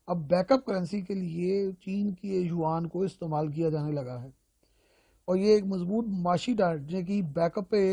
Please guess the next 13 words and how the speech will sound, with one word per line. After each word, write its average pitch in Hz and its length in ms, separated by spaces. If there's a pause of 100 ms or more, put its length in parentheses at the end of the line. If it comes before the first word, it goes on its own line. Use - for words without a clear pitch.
(320)
आके 165 320
ये 165 380 (100)
इतनी 160 240
बड़ी 151 220
करेंसी 160 440
अब 156 140 (120)
खड़ी 165 180
हो 165 140
गई 135 200
है 127 140 (520)
जो 160 120
दुनिया 180 340
में 196 300